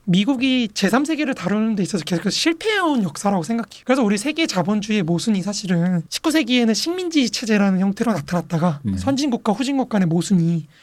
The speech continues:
Speaker 1: 이제 미국이 발전하면서 남북 관계라는 형태로 나타났다가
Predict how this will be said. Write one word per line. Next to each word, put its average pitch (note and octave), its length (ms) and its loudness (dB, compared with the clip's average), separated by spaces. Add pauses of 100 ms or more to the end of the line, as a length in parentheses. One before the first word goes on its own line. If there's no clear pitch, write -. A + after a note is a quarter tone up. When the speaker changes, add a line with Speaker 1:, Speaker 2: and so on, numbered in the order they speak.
(480)
Speaker 1:
이제 G#3+ 200 0 (220)
미국이 A#3+ 360 0
발전하면서 G3 680 0
남북 G3 340 2
관계라는 A#3 520 2
형태로 F#3 300 0
나타났다가 E3 640 -4